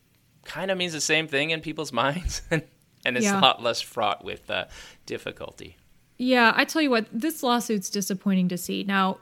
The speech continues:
Speaker 2: you and I, if, if Whole Foods were wrong, okay, we would be the first people to point that out.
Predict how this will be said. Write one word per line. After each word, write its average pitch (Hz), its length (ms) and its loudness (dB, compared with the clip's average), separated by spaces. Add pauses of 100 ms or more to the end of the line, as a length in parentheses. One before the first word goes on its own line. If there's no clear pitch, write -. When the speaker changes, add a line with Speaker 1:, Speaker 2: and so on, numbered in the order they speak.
(260)
Speaker 2:
you 320 260 0
and 320 120 2
I, 180 320 6
if, 220 240 -2 (200)
if 214 180 -6
Whole 294 320 -2
Foods 240 680 0 (180)
were 190 260 0
wrong, 175 600 -2
okay, 190 320 -4
we 247 100 0
would 262 220 0
be 220 220 2
the 180 160 -4
first - 480 -4
people 180 320 -2
to 170 100 -12
point 156 320 -8
that 151 160 -8
out. 87 220 -6